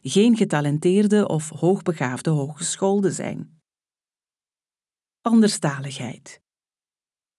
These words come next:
Wil deze structureel ontoegankelijke sector zijn eerste stappen zetten richting integrale toegankelijkheid,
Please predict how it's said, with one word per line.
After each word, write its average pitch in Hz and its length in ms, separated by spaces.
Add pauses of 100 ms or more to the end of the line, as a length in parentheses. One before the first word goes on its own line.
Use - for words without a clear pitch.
(480)
Wil 180 300
deze 175 320
structureel 160 760
ontoegankelijke 160 800
sector 202 560
zijn - 200
eerste 214 380
stappen 220 400
zetten 151 280
richting 151 340
integrale 135 560
toegankelijkheid, 202 880